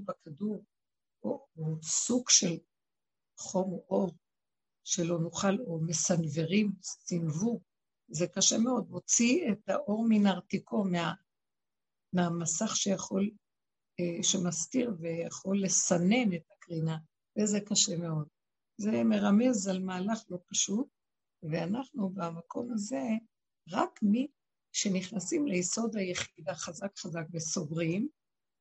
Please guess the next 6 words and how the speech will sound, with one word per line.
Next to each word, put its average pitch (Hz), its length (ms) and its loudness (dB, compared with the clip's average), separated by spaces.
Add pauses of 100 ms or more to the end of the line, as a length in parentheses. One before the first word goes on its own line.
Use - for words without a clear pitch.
(400)
זה 202 120 2
לא 202 80 6
משנה 226 340 2 (140)
כלום 254 260 -2 (100)
כבר. 160 260 -8 (1200)
כי 180 720 4